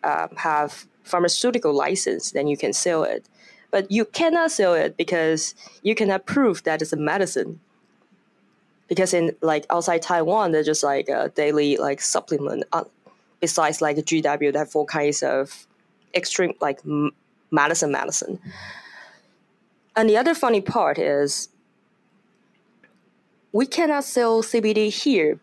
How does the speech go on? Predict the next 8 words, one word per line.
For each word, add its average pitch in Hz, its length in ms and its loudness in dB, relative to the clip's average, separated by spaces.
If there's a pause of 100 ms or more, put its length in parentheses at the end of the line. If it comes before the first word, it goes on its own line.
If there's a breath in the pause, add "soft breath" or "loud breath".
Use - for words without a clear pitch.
but 175 480 0 (140)
you 202 120 2
can 220 280 -2
order 214 440 2
online 185 500 0
imported 170 520 0
from 160 300 -2
abroad, 175 480 0